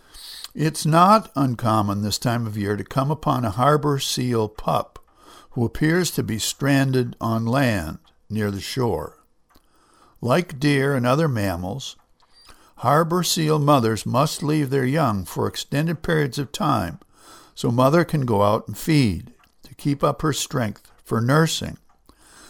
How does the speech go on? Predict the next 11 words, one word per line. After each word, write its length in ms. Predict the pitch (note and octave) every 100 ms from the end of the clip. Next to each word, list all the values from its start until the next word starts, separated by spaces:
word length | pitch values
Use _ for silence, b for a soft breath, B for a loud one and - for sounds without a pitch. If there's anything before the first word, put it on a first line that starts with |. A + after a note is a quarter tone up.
| B
then 400 | A2 B2+ D#3 F#3
return 500 | G3 F3+ - E3 D#3+
to 140 | C#3+ B2+
her 200 | B2+ A2+
pup 440 | - D3+ B2+ -
who 180 | G2+ G#2
was 240 | G#2 G2
not 300 | A2+ B2 D#3+
stranded 520 | - - A2+ A2 G2+ G#2+
at 140 | A#2
all, 460 | F#2+ B2 F2 -